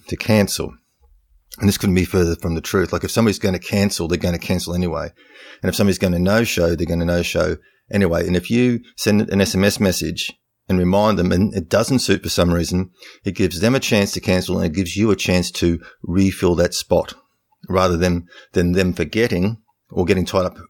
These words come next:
with another appointment, forgetting to cancel, and then you're sitting there with a no-show and you don't have any chance to fill that gap. So sending out the, the automatic S M S messages or whatever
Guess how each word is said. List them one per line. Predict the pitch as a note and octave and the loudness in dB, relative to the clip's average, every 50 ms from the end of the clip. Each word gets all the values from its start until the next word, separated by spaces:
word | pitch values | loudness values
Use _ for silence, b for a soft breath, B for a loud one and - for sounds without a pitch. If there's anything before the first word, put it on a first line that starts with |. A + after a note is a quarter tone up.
| _ _ - | _ _ -6
with | G2 E2+ - | -6 -4 -2
another | F#2+ F#2 F2 D#2+ E2 | 0 0 0 0 -2
appointment, | D#2+ - - - G#2+ G#2+ - - F2 F2 B B B B B B B B B - | -6 -6 -2 0 0 0 0 -4 -6 -8 B B B B B B B B B -6
forgetting | F#2 D#2+ D2+ G#2 G#2 A2 G#2+ | -4 -2 0 2 2 2 0
to | - - | 0 -4
cancel, | - - G#2 G#2+ G#2+ - - E2+ | -2 0 0 2 2 0 0 0
and | E2+ | 0
then | F2+ F2+ | 0 2
you're | F2+ F2+ F2 | 0 0 0
sitting | - - F2 F2 | 0 -2 0 0
there | F2 E2+ E2+ | 2 0 0
with | D2+ - | 0 0
a | F2 | 0
no-show | F2 E2+ F2 F2 E2+ - - E2 E2 E2 E2 - B B B B - | 0 2 2 0 0 0 0 2 2 2 0 -2 B B B B -4
and | F2 F#2 | -2 0
you | F2+ F2 F2 - - | 0 0 -2 -2 -2
don't | - F#2 F2 | 0 0 0
have | E2 - | 0 -2
any | - F2 F2 E2 | -2 -4 -4 -4
chance | - - - E2+ E2 - - | -4 -2 -2 -2 -2 -4 -6
to | - E2+ | -10 -8
fill | - - E2+ E2 D#2 | -4 -2 -2 0 0
that | D#2+ D2+ - | -2 -4 -2
gap. | - F2 D#2+ D2 - - _ _ _ _ _ _ - | 0 0 0 0 -2 -8 _ _ _ _ _ _ -10
So | - - F2 F2+ F2 E2 D#2 B B B B B B | -6 -2 0 0 0 0 -2 B B B B B B
sending | - - A2+ A2+ A2 | -4 -2 0 2 2
out | A2 F#2 | 2 2
the, | F#2 F#2 F2 F#2 - - | 2 0 0 0 -2 -4
the | F#2+ F2+ | -2 0
automatic | F#2 G2 G2+ G2 F#2 E2+ F2 - | 0 2 2 2 2 0 2 0
S | F#2 - - | 0 0 0
M | F#2+ F#2 | 0 0
S | F2+ - - | 0 -2 -2
messages | F#2+ - - F#2 F2+ F2+ F2+ F2 - | -4 -6 -4 -2 0 0 0 0 0
or | F2 F2 E2+ E2+ G2 - - - | 0 0 0 -2 -4 -8 -14 -10
whatever | - F#2+ F2+ F2 - G2 F2 F#2 F2 F2 E2+ D#2+ | -4 -4 -2 0 0 0 0 2 0 0 0 -2